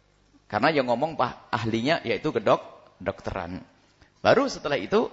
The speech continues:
karena dokter ngomong begitu, kita ya berusahalah. Kalau Anda termasuk perokok yang ada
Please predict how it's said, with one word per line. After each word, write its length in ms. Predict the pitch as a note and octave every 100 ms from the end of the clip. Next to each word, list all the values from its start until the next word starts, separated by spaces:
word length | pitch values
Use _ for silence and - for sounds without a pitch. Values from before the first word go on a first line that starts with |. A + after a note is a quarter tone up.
| - -
karena 200 | A2 A2
dokter 360 | C#3 - B2+
ngomong 240 | A2 A2 G#2
begitu, 440 | A#2 C#3 G3 B3+ - - - _ _
kita 400 | - A#2 D3 - - - _
ya 160 | C#3+ G#3+
berusahalah. 640 | C4 G#3+ D3+ C3 B2 A#2+ - _ _ _ _ _ _ _ _ _
Kalau 240 | - G#2+
Anda 640 | - A#2 A2 A2 G2+ G2+ - _ _ _ _ _ _ _
termasuk 480 | - G#2+ G#2+ - -
perokok 320 | G#2 - A2+
yang 160 | G#2+ -
ada 160 | G2+